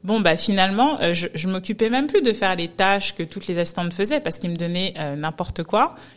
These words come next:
Et en fait, je le faisais. « Bah, pourquoi tu le fais ? » « Ah bah oui, en fait, elle a un master en communication, et cetera. » Puis, ils ont remarqué que j'avais un potentiel. Et après, j'ai aussi eu la chance, euh, de tomber sur une acquisition, c'est-à-dire que la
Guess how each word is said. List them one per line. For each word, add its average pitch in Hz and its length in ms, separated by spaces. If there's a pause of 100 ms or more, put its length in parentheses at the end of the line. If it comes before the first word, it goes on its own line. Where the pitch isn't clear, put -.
Et - 60
en 175 80
fait, 254 220
je 208 100
le 240 120
faisais. « 226 400
Bah, 156 140
pourquoi 233 280
tu 240 100
le - 60
fais ? » « 339 80 (120)
Ah 285 60
bah 262 160
oui, 320 100
en 262 80
fait, 294 220
elle 214 140
a 208 60
un 208 60
master 240 460
en 214 300
communication, 190 840
et 240 80
cetera. » 185 500 (380)
Puis, 294 140
ils 262 160
ont 233 80
remarqué 240 500
que 254 60
j'avais 208 220
un 220 120
potentiel. 196 680 (360)
Et 196 200
après, 202 400
j'ai 190 220
aussi 226 320
eu 233 80
la 185 160
chance, 226 500
euh, 170 80
de 165 140
tomber 196 300
sur 190 180
une 175 120
acquisition, 170 680
c'est-à-dire 196 400
que - 80
la 175 140